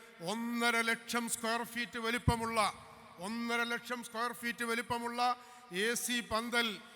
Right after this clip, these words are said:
അവിടെ, ആ, പ്രോഗ്രാമിന് വേണ്ടി ഒരുങ്ങുകയാണ്. അതുപോലെ തന്നെ എക്സ്പോ നടത്തുവാനുള്ള, എക്സിബിഷൻ നടത്താനുള്ള ഒരു ലക്ഷം സ്ക്വയർ ഫീറ്റ് വലിപ്പത്തിലുള്ള പന്തൽ ഒരുങ്ങുന്നു,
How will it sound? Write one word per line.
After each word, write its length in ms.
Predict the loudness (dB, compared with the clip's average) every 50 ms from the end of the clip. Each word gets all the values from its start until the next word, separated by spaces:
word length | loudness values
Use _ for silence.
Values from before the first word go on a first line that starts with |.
| -20 -12 -8 -6
അവിടെ, 520 | -6 -4 -2 0 2 2 2 2 0 -2 -4 -10 -18 -20 -12 -2 0
ആ, 140 | 2 2 2
പ്രോഗ്രാമിന് 680 | 0 -2 0 2 2 4 4 6 6 6 6 4 2 0
വേണ്ടി 280 | 0 0 0 0 0
ഒരുങ്ങുകയാണ്. 640 | 0 0 0 -2 0 2 4 6 8 8 6 6 2 -4 -10 -16 -16 -18 -16 -10 -6
അതുപോലെ 360 | -4 -2 2 2 4 4 4 2 0 -2
തന്നെ 340 | 0 2 2 4 4 2 2 -2 -6 -16 -20 -12 -8 -6
എക്സ്പോ 400 | -2 -2 -2 -2 0 2 2 2
നടത്തുവാനുള്ള, 880 | 4 4 2 2 0 0 2 4 4 6 6 4 4 6 6 4 4 4 -2 -10 -16 -18 -10 -6
എക്സിബിഷൻ 540 | -6 -4 -2 -4 -4 -4 -4 -2 -2 0 0
നടത്താനുള്ള 760 | 0 0 -2 -2 0 0 0 2 0 0 0 0 0 0 -2 -4 -10 -18 -20 -18 -10 -4
ഒരു 140 | -2 -2 2
ലക്ഷം 380 | 2 2 2 2 0 -2 -2 -2
സ്ക്വയർ 260 | -2 -2 -2 -2 -2
ഫീറ്റ് 300 | -4 -4 -4 -4 -2 -2
വലിപ്പത്തിലുള്ള 640 | -2 -2 -2 -2 -4 -6 -6 -4 -4 -4 -2 -2 -2
പന്തൽ 480 | -2 -4 -4 0 0 0 0 0 -4 -8 -14 -20 -14 -4 0
ഒരുങ്ങുന്നു, 580 | 2 2 2 2 0 -2 0 0 -2 -2 -2